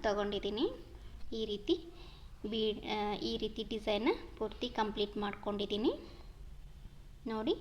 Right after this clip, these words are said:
ಈ ವಿಡಿಯೋ ನಿಮ್ಗೆ ಇಷ್ಟ ಆದಲ್ಲಿ ಒಂದು ಲೈಕ್ ಮಾಡಿ, ಮತ್ತು ನಿಮ್ಮ ಫ್ಯಾಮಿಲಿ ಫ್ರೆಂಡ್ಸ್‌ಗೆ ಶೇರ್ ಮಾಡಿ, ಹಾಗೆ ಸಬ್ಸ್ಕ್ರೈಬ್ ಮಾಡಿ.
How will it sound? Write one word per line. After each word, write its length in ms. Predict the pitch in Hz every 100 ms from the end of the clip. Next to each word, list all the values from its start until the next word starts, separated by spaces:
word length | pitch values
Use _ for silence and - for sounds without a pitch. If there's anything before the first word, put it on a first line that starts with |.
| - - -
ಈ 80 | 302
ವಿಡಿಯೋ 320 | 277 247 233 226
ನಿಮ್ಗೆ 320 | 220 214 208
ಇಷ್ಟ 180 | - 226
ಆದಲ್ಲಿ 380 | 214 208 214 226
ಒಂದು 260 | 220 208 208
ಲೈಕ್ 280 | 208 208 208
ಮಾಡಿ, 300 | 214 208 214 302 - - -
ಮತ್ತು 260 | 214 208 214 208
ನಿಮ್ಮ 260 | 208 214 254 339 - - -
ಫ್ಯಾಮಿಲಿ 440 | 220 208 208 208 208
ಫ್ರೆಂಡ್ಸ್‌ಗೆ 560 | 208 208 214 - 226 294 - - - -
ಶೇರ್ 360 | - 214 208
ಮಾಡಿ, 320 | 214 214 214 381 - - - - - - - - - - - - -
ಹಾಗೆ 320 | 220 208 302 349 - - - -
ಸಬ್ಸ್ಕ್ರೈಬ್ 580 | 220 - - 220 208 208
ಮಾಡಿ. 260 | 208 214